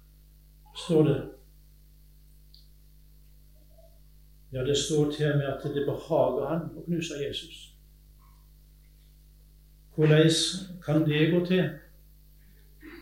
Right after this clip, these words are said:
At det behager Faderen å knuse sin eneste sønn, som han elsker så høyt, som hadde behag i, han hadde behag i.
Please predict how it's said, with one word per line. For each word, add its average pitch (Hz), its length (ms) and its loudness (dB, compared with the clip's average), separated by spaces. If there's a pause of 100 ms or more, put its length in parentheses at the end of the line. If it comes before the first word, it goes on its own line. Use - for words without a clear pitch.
(720)
At 120 80 -10
det 143 100 -2
behager 151 680 4
Faderen 160 420 4
å 156 80 2
knuse 165 600 2 (200)
sin 147 240 -6
eneste 147 680 -2 (440)
sønn, 151 520 -4 (420)
som 143 160 -4
han 143 160 -4
elsker 156 360 -8
så 151 180 -8
høyt, - 400 -12 (1080)
som 139 220 -4
hadde 147 160 2
behag 135 380 0
i, 165 80 -4 (480)
han 135 100 -6
hadde 143 220 -2
behag 139 340 -4
i. - 60 -10